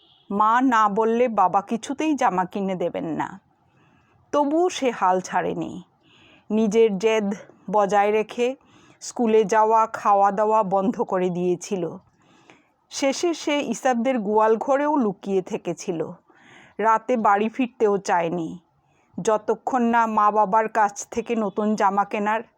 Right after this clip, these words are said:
প্রতিশ্রুতি সে পেয়েছিল। ততক্ষণ অমৃত হাল ছেড়া-, ছাড়েনি। শেষ পর্যন্ত তার মা হাল ছেড়ে দিয়ে অমৃতের বাবাকে রাজি করালেন নতুন জামা কিনে দেওয়ার জন্য।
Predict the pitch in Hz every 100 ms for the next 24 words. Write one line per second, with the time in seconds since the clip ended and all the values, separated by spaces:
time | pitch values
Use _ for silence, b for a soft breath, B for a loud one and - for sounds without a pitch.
0 | b b - 233 226 233 - 240 233 220
1 | 196 185 180 180 - 202 - 180 - _
2 | b b b b b - 226 226 254 -
3 | 302 277 277 - 202 202 208 - - 196
4 | 196 185 190 170 170 - 175 160 165 160
5 | 180 _ b b b b b b b -
6 | 320 302 - 302 269 302 285 302 294 226
7 | 220 214 208 214 233 220 202 220 214 240
8 | 214 202 220 226 240 240 B B - 220
9 | 220 214 240 226 202 190 196 - 226 214
10 | 180 208 - 226 226 233 240 262 254 b
11 | b - 214 208 220 226 220 196 208 208
12 | 220 196 190 190 185 175 185 175 175 123